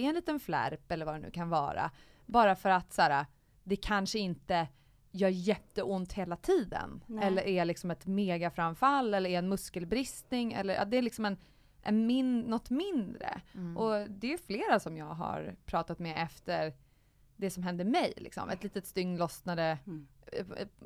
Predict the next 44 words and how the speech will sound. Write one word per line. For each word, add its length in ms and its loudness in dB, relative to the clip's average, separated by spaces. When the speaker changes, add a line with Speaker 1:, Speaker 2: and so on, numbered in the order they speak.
Speaker 1:
det 120 -4
var 80 0
ju 60 2
ingen 300 -2
muskulatur 580 -4
då. 140 -2
Alltså 300 -4
bara 140 0
en 140 0
liten 380 0
grej. 360 2
Men 120 2
jag 100 4
kände 260 2
mig 80 2
liksom 240 -2
inte 160 -2
fin 520 -2
och 120 0
det 80 0
kunde 240 -4
skava. 600 -2
Speaker 2:
Mm. 220 -2
Speaker 1:
Och 180 -4
då 100 2
var 120 2
det 60 -4
så 100 -4
här, 120 0
det 300 -12
var 40 2
jättemånga 640 0
som 140 0
skrev 220 -4
så 80 -10
här: 60 -2
"Men 180 0
gud, 260 0
kan 160 0
man 80 4
göra 160 4
något 200 -2
åt 360 0
det? 100 -4